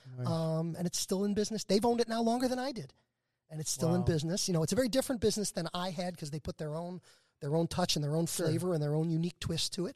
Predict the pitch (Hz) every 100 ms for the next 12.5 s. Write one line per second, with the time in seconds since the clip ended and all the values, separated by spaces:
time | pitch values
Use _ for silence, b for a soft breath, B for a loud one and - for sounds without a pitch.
0 | - 165 - B B 170 196 175 175 165
1 | 170 160 160 160 180 151 - 165 196 202
2 | - 160 147 262 - 180 170 - b b
3 | _ 202 170 135 - 165 165 156 165 180
4 | 156 - - 147 160 143 - 196 185 -
5 | B B B _ _ _ 170 156 156 185
6 | 220 226 170 220 226 262 247 254 254 277
7 | - _ - 117 127 135 139 123 101 -
8 | - - 113 107 104 - 101 - _ _
9 | _ - 151 120 - - - - - -
10 | 180 151 180 175 202 185 370 349 262 247
11 | 190 196 190 160 147 139 160 151 175 170
12 | 156 147 135 131 127